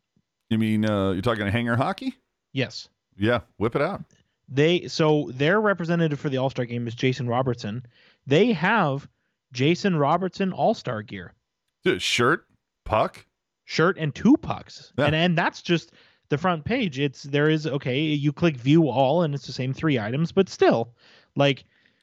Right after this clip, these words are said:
Speaker 2: they have things. And this is not, I, I don't want anybody to,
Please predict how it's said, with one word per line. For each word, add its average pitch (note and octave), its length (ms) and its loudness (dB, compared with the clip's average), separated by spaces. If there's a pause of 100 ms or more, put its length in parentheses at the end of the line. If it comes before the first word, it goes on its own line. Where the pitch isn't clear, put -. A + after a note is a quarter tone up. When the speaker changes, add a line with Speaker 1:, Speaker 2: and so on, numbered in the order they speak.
(220)
Speaker 2:
they E3 100 4
have F#3+ 160 2
things. F#3+ 180 0
And E3 200 0
this A3+ 180 0
is G3 140 0
not, E3+ 400 0
I, D#3 200 -2
I E3 120 0
don't F3+ 160 0
want D#3+ 160 -2
anybody C#3+ 460 -2
to, C3 240 -2